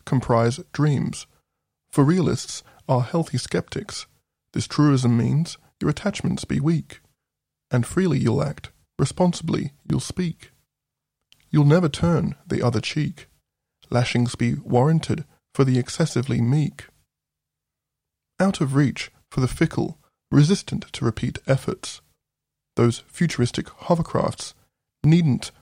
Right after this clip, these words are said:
so-call drivers, legal term, license.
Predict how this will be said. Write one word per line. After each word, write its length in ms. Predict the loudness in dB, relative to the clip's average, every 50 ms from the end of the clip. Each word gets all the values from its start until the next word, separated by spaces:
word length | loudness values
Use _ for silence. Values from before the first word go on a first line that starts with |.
| _
so-call 560 | -8 0 2 2 2 2 0 -2 -2 -2 -4 _ _ _ _
drivers, 640 | -2 0 2 4 4 2 2 0 -2 -6 -6 -12 -18 _ _ _ _ _ -20 _ _ _
legal 300 | 2 4 4 4 2 0
term, 360 | -2 -2 -2 0 0 0 -2 -6 -8 _ _ _ -4
license. 720 | 0 2 2 2 2 0 -2 -4 -6 -6 -6 -8 -12 -16 -16